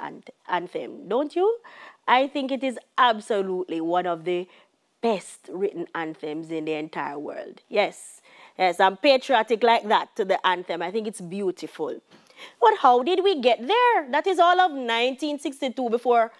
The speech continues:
that was done. So how did we get there? We stopped at somewhere about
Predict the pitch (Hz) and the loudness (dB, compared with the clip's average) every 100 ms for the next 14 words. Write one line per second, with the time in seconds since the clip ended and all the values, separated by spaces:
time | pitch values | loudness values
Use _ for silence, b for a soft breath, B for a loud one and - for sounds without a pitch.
0 | b 226 247 226 285 269 359 453 208 175 | b 2 2 4 0 6 6 6 0 -10
1 | b b 302 226 226 269 269 254 233 214 | b b 2 2 0 2 4 2 -2 -6
2 | 220 185 202 - 175 202 156 - b b | -6 -2 -2 -2 0 0 0 -10 b b
3 | b 202 320 494 - - 214 - 214 190 | b 2 4 4 2 4 4 0 -4 -4
4 | _ - _ _ - 226 220 214 214 208 | _ -20 _ _ 0 2 4 2 2 -2